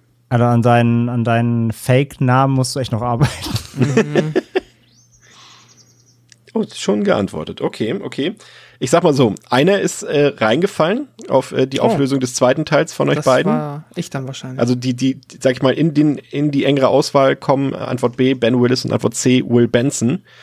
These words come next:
Speaker 3: Ähm, aber einer der beiden Namen ist ja der Killer im zweiten Teil, der Sohn quasi von dem Killer aus dem
Speaker 2: Fuck.
Speaker 3: ersten Teil. Die machen es ja zusammen, also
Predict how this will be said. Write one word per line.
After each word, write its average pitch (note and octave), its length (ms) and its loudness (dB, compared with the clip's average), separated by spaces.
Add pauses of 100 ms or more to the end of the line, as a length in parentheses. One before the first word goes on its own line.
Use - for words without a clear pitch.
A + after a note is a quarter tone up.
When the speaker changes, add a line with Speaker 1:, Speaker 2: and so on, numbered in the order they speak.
(280)
Speaker 3:
Ähm, A#2 340 2
aber A#2 280 0
einer D3+ 240 4
der C3+ 80 4
beiden A2 300 4
Namen C3+ 440 2 (300)
ist - 300 -4
ja C3 100 4
der C3 140 2
Killer C3+ 500 0 (540)
im C3+ 200 -4
zweiten B2+ 520 0
Teil, A2+ 460 0 (240)
der A#2+ 120 4
Sohn A2+ 320 4
quasi F#2+ 540 -6
von - 240 -4
dem F#2 140 -2
Killer F#2 240 -2
aus A2 80 -2
dem C#3 80 -2
Speaker 2:
Fuck. F2+ 40 -2
Speaker 3:
ersten F#2 180 -6
Teil. G#2+ 100 0
Die G2+ 40 -4
machen A2 280 0
es - 100 -8
ja G#2+ 100 4
zusammen, G#2 600 0
also F2 260 -4